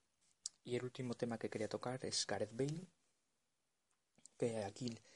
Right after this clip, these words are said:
hasta la entrada de Robson Kanu jugó de, en la do-, la doble punta eran Bale Williams, pero siendo Bale el delantero más adelantado, aunque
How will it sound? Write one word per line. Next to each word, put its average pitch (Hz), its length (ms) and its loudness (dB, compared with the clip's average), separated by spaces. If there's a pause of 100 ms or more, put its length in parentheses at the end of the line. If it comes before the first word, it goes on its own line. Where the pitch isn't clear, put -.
(480)
hasta 117 200 -4
la 117 40 -2
entrada 127 260 -4
de 120 80 0
Robson - 380 -4
Kanu 120 260 0
jugó 120 340 0
de, 110 540 4 (460)
en 113 80 -12
la 104 100 -6
do-, 104 220 -2
la 107 100 6
doble 110 220 4
punta 143 280 0
eran 107 320 -4 (140)
Bale 117 240 0
Williams, 165 360 4
pero 110 200 -6
siendo 110 240 2
Bale 113 360 0
el 117 80 -8
delantero 104 360 -4
más 104 160 -4
adelantado, 110 560 -4 (1800)
aunque 104 720 -2